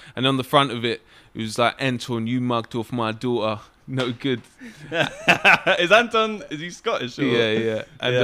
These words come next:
Speaker 1: uh,
Speaker 2: I saw one episode. It was, uh, yeah, man.
Speaker 1: I think on that note.
Speaker 2: Yeah, I, I mean, we're scraping the bottom of the barrel here, you
Speaker 1: I
Speaker 2: know?
Speaker 1: think, I think we're done for now, man. But,
Speaker 2: Ah,
Speaker 1: um,
Speaker 2: it's been a good one.
Speaker 1: it's, <laughs>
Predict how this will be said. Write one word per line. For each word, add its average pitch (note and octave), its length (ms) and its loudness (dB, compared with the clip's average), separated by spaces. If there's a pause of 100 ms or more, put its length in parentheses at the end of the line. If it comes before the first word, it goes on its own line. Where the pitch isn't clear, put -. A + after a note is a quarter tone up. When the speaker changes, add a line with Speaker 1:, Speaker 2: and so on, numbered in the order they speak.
Speaker 1:
uh, B2+ 80 4
Speaker 2:
I D#3+ 40 2
saw G3+ 260 -4
one C3 180 -2
episode. - 440 -10 (200)
It - 140 -20
was, C#2+ 100 -14
uh, C#3 240 -10 (800)
yeah, - 60 -20
man. - 280 -20
Speaker 1:
I A#2+ 80 4
think C3 260 0
on A2+ 140 2
that A2+ 180 0
note. F#2+ 280 -6 (480)
Speaker 2:
Yeah, A#2 400 -2 (100)
I, C3 160 -2 (120)
I B2+ 100 0
mean, C3 160 -2
we're C#3+ 60 -2
scraping B2 380 -4
the B2 60 -6
bottom B2 320 -2
of B2+ 60 -4
the C3 60 -4
barrel B2+ 400 2
here, B2+ 200 2
you B2+ 140 -2
Speaker 1:
I C3 60 -6
Speaker 2:
know? D3 80 -4
Speaker 1:
think, C3 240 -8
I A2+ 80 -6
think A#2 180 -4
we're G#2+ 100 -2
done A2 340 0
for G#2+ 140 -10
now, G#2 240 -2
man. G#2+ 320 -8
But, C3 240 6
Speaker 2:
Ah, C#3 140 6
Speaker 1:
um, C3+ 400 -4 (280)
Speaker 2:
it's - 120 -20
been C#3 120 -2
a C3+ 60 0
good A2+ 160 -2
one. G#2+ 160 -8 (240)
Speaker 1:
it's, - 220 -6
<laughs> - 260 0